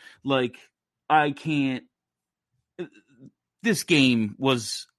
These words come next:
honestly, it's an embarrassment. <laughs> This game was an absolute embarrassment for everyone involved, not just the, uh, not just the Sabres, but also the Flyers, who fell behind three nothing to a team that is, is barely hanging on by a thread. Like, they'd be,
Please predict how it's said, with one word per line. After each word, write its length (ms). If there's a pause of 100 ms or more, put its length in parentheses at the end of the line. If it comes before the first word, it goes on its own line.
(320)
honestly, 520
it's 200
an 80
embarrassment. 680
<laughs> 420
This 380
game 600 (340)
was 260
an 60
absolute 380
embarrassment 600
for 140
everyone 400
involved, 440
not 240
just 360
the, 260
uh, 200 (440)
not 380
just 400
the 100
Sabres, 540
but 160
also 320
the 120
Flyers, 500
who 120
fell 240
behind 380
three 220
nothing 340
to 140
a 40
team 400 (340)
that 220
is, 240
is 220
barely 680
hanging 380
on 220
by 160
a 80
thread. 500
Like, 200
they'd 200
be, 240